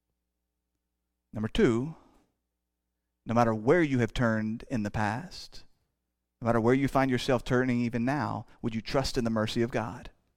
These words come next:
Would you trust that his faithfulness, that his grace, that his mercy is infinitely greater than your unfaithfulness?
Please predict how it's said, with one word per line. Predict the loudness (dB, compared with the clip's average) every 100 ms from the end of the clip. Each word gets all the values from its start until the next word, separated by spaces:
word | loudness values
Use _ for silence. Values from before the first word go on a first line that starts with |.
| _ _ _ _ _ _ _ _ _ _ _ -10
Would | -8
you |
trust | -2 0 0 0
that | -4
his | 2 2 2 -4
faithfulness, | -4 2 2 0 -6 -8 -10 -14 -16 _ _ _
that | -8
his | 2 2 2
grace, | 2 4 4 -2 -8 -10 -14 -16 -10
that | -2
his | 0 0
mercy | 0 0 0 -4 -6 -8 _ -12 -6
is | -4 -4 -2
infinitely | -2 -2 -4 -4 -4 -4
greater | 0 0 0 -2 -6 -10 _ -10
than | -4
your | -2 -2
unfaithfulness? | -2 -4 -6 -8 -14 -14 -16 -18